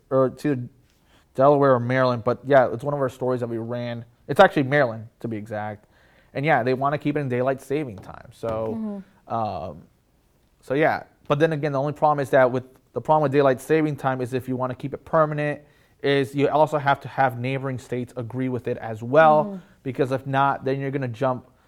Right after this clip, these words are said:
Speaker 1: um, too many nearby states are gonna have too many different times, and that's just gonna create a lot of confusion for everyone.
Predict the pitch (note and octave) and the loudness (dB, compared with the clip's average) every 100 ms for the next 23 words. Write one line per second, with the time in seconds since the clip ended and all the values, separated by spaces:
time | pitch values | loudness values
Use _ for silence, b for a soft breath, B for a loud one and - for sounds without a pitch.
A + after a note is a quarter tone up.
0 | _ - A#2+ A#2+ - D#3 D3 C3+ C#3 C3 | _ -2 0 0 -4 -4 -4 -2 0 2
1 | B2 - C3 - B2 B2 A#2 A2+ C#3 C3 | 0 0 -4 -2 -6 -6 -8 -10 -10 -8
2 | A#2+ A#2+ G#2 - C#3+ C#3 - B2 A#2+ A#2+ | -8 -8 -10 -6 -4 -4 -6 -8 -8 -10
3 | C3 A#2+ B2 A2+ A#2+ B2 A#2+ A#2+ B2 A#2+ | -10 -8 -6 -6 -4 -4 -6 -12 -10 -10
4 | A#2+ A2+ - A#2 - - A#1+ A#1+ F2+ | -12 -14 -10 -10 -10 -14 -18 -18 -20